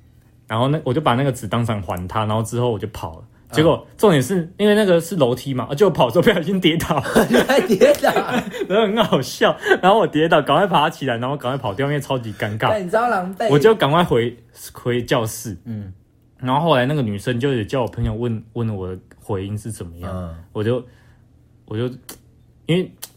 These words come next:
Speaker 1: 就这样男生拒绝好像很坏，我也，
Speaker 2: 对啊。
Speaker 1: 我就说，啊，不然就当，就当朋友就好了。
Speaker 2: 就当朋友就好，
Speaker 1: 我后来就这样讲。
Speaker 2: 你就发好人卡。
Speaker 1: 对啊，就类似啊。
Speaker 2: 嗯。
Speaker 1: 对啊，大概这样。
Speaker 2: 我国中的时候很奇怪，我，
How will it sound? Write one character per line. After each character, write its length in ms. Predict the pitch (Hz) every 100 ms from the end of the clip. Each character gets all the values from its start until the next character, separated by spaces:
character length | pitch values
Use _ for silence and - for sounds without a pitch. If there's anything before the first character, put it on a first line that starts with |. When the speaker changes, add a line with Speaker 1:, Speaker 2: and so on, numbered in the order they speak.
| 120
Speaker 1:
就 140 | 185 202 185 - _ _
这 80 | -
样 140 | 214 202
男 160 | 160
生 160 | 156 196
拒 140 | 190
绝 100 | 147
好 80 | 120
像 160 | 143 113
很 100 | 101
坏， 380 | - 151 104
我 160 | 92 113
也， 60 | 226
Speaker 2:
对 260 | 208 185
啊。 140 | 185 180
Speaker 1:
我 60 |
就 40 | 151
说， 300 | 156 165 165 - - _ -
啊， 120 | 110
不 160 | 113
然 220 | 139 113 104
就 100 | 127
当， 280 | 123 120
就 120 | 120 123
当 200 | 113 110
朋 140 | 107
友 120 | 98
就 140 | 90 98
好 240 | 85 85
了。 80 | - _ -
Speaker 2:
就 120 | 196
当 200 | 226 214
朋 120 | 214 185
友 60 |
就 60 | 175
好， 20 |
Speaker 1:
我 40 | 139
后 40 |
来 80 | 127
就 60 |
这 80 | 127
样 20 |
讲。 0 | 170
Speaker 2:
你 20 |
就 60 |
发 160 | 208 214
好 200 | 180 135
人 180 | 120 131
卡。 180 | 127 104
Speaker 1:
对 120 | 104
啊， 100 | 92
就 120 | 104
类 200 | 104 107
似 280 | 95 - 90
啊。 40 | 87
Speaker 2:
嗯。 220 | 92 90 90 _ _ _ _ _
Speaker 1:
对 100 | 101
啊， 220 | 87 85 - _
大 140 | - 107
概 120 | 104
这 120 | 98
样。 180 | 95 85 85 _ _ _ _ _ - -
Speaker 2:
我 140 | 139
国 320 | 139 160 170
中 240 | 196 214 220
的 120 | 175
时 160 | -
候 100 | 170
很 140 | 175 117
奇 300 | - - 92
怪， 340 | 123 104 87 - _ _ _ _ _
我， 160 | 135